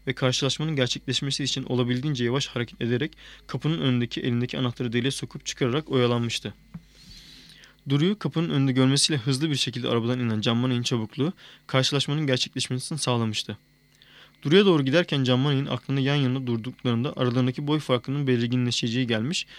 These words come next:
ama kendi kimliğinin karizmasıyla bu gibi dezavantajları yıllar önce avantaja dönüştürmeyi başardığını hatırlayarak rahatlamıştı.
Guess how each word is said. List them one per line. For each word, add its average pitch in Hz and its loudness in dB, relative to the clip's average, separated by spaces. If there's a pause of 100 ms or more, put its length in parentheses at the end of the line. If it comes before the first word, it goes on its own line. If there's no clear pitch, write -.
(160)
ama 139 2
kendi 156 0
kimliğinin 135 0
karizmasıyla 127 0 (340)
bu 156 -2
gibi 135 -2
dezavantajları 123 2
yıllar 131 0
önce 123 0
avantaja 123 -2
dönüştürmeyi 123 -2
başardığını 123 0
hatırlayarak 120 -2
rahatlamıştı. 117 -4